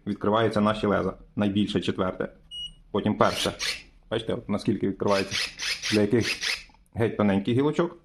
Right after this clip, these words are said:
Друге положення. Вже більше. Третє. І четверте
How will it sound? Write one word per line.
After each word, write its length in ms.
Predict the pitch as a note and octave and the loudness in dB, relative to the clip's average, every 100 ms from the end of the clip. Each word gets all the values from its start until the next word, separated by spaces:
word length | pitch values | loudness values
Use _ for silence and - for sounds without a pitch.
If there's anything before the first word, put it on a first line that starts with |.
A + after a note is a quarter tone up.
| _ _ - - - | _ _ -20 -20 -6
Друге 240 | A2 A2+ G2 | 2 2 4
положення. 440 | G2 F2+ F2 F2 - - - - - - - - - - - - - - - _ - - - - - - - | 4 4 4 0 -2 -6 -6 -6 -6 -12 -20 -12 -8 -8 -8 -6 -6 -8 -18 _ -8 -8 -8 -6 -6 -6 -4
Вже 140 | G2+ | 0
більше. 500 | F#2 F2+ F#2 C3 F3 - _ - - - - _ | 2 2 2 0 -2 -8 _ -20 -20 -20 -20 _
Третє. 360 | G#2+ F#2+ A2 D3+ - - - - - - _ _ - - - - - - - - - _ _ _ | -2 0 0 -2 -4 -8 -6 -4 -6 -10 _ _ -12 -8 -8 -8 -8 -6 -6 -12 -20 _ _ _
І 200 | C3 E3 - - _ _ _ - - - _ _ _ | -4 -4 -6 -18 _ _ _ -20 -20 -20 _ _ _
четверте 480 | - G#2 C3 D3 | -10 0 0 2